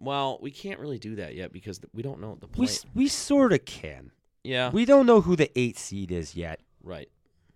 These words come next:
Speaker 1: Okay. Uh, what are we thinking about for this series with the Knicks? What do you think? Now, reports are that Julius Randle might not play game one.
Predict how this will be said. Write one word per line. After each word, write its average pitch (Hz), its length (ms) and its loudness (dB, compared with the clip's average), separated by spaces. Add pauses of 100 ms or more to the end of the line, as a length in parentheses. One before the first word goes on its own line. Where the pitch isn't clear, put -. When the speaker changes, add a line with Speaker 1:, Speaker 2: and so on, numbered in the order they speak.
(400)
Speaker 1:
Okay. 127 360 -4 (800)
Uh, 135 340 -2 (760)
what 190 140 0
are 240 40 0
we 254 120 -2
thinking 190 320 -4
about 127 400 2
for 113 560 -6
this 107 180 -8
series 95 440 -8
with 92 120 -18
the 90 60 -20
Knicks? 78 360 -16
What 110 120 -14
do 139 60 -10
you 131 80 -8
think? 90 280 -16
Now, 113 400 -4 (360)
reports 185 560 -2
are 120 400 -2
that 107 400 -4
Julius 143 480 -8
Randle 117 400 -6
might 110 380 -4
not 113 340 -8
play 104 380 -8
game 98 280 -12
one. 82 320 -16